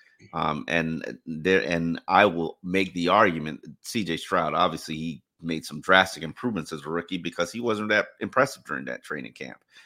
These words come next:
Now, clearly he was still learning the offense and they're still trying to find their footing in, as a team, but, um, he's certainly not the quarterback that I saw in that joint practice, uh, uh,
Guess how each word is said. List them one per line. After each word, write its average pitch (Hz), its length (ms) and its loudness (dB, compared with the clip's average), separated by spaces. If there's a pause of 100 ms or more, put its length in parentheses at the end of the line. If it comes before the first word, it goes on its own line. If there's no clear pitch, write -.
(200)
Now, 82 360 4 (340)
clearly 113 400 2
he 98 80 0
was 95 160 -4
still 104 260 0
learning 95 320 4
the 87 140 0
offense 87 640 0
and 80 180 -6
they're 85 100 -2
still 90 320 -2
trying 85 260 0
to 82 40 -4
find 85 320 2
their 85 80 0
footing 85 400 -2
in, 82 260 -2
as 82 140 -6
a 76 60 -10
team, 80 480 -4 (520)
but, 85 280 2 (400)
um, 78 260 -2
he's 95 240 -8
certainly 85 400 2
not 90 280 2
the - 60 -10
quarterback 85 600 -2
that - 100 -8
I 90 160 2
saw 73 360 -4 (120)
in 78 140 -6
that 78 180 -6
joint 76 260 -6
practice, - 600 -6 (180)
uh, 87 120 -8 (100)
uh, 87 160 -6